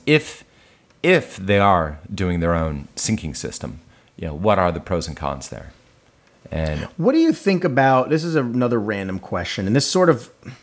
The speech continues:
Speaker 2: you know, obviously as part of the community, you and I like to also give feedback to hopefully make people get better, just like I'd
Speaker 1: Mm-hmm.
Speaker 2: want feedback from you or other people to make me get better.
Speaker 1: Sure.
Speaker 2: What do you think about doing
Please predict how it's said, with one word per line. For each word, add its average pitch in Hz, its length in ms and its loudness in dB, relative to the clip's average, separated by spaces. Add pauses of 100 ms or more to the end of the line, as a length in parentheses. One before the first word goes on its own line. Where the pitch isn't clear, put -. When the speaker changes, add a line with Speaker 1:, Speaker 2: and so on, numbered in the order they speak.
(880)
Speaker 2:
you 147 60 -2
know, 113 120 -2
obviously 151 400 2
as 113 80 0
part 170 300 4
of 156 80 6
the 123 60 2
community, 117 480 6
you 107 180 2
and 107 100 2
I 104 100 0
like 101 220 0
to - 80 -2
also 101 600 2 (100)
give 104 180 0
feedback 104 600 2
to - 60 -8
hopefully 120 360 2
make 110 240 4
people 135 540 0
get 143 180 2
better, 131 300 2
just 120 160 -2
like 139 140 2
I'd 135 140 4
Speaker 1:
Mm-hmm. 127 80 2
Speaker 2:
want 135 140 2
feedback 139 440 2
from 123 200 0
you 135 180 4
or 135 120 4
other 139 180 4
people 143 280 -2
to 147 60 2
make 160 180 2
me 202 140 4
get 98 160 -4
better. - 280 -12 (160)
Speaker 1:
Sure. - 300 0 (120)
Speaker 2:
What 240 120 4
do 330 40 6
you 339 80 4
think 262 220 2
about 143 440 2
doing 107 480 2